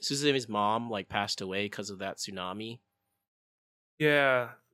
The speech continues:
Speaker 2: I wanna say, watching the movie,
Speaker 1: Yeah, I have to go back and
Speaker 2: uh,
Speaker 1: watch it.
Speaker 2: The way that all of that, all those details unfolded was pretty masterful, 'cause when I first started watching it,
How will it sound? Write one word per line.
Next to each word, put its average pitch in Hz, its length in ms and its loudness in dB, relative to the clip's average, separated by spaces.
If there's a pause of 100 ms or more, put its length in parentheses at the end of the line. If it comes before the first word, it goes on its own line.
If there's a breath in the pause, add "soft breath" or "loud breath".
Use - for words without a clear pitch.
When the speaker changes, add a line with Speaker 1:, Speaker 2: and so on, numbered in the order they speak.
(800)
Speaker 2:
I 165 100 -4
wanna 190 220 6
say, 180 400 4 (840)
watching 165 360 4
the 139 60 2
movie, 139 640 2 (680)
Speaker 1:
Yeah, 113 100 4
I - 20 10
have 143 100 6
to 156 60 0
go 131 120 6
back 113 200 6
and 92 100 -6
Speaker 2:
uh, 135 40 -2
Speaker 1:
watch 127 220 -2
it. - 100 -16 (240)
Speaker 2:
The 143 400 6 (240)
way 165 280 6
that 185 340 4 (180)
all 156 180 6
of 143 140 2
that, 147 340 6
all 151 180 6
those 143 200 4
details 143 420 0
unfolded 143 600 2
was 131 480 -6 (300)
pretty 156 680 4 (1040)
masterful, 131 720 2
'cause 131 380 0 (240)
when 143 160 2
I 151 40 6
first 196 220 4
started 160 260 4
watching 143 340 4
it, 139 200 0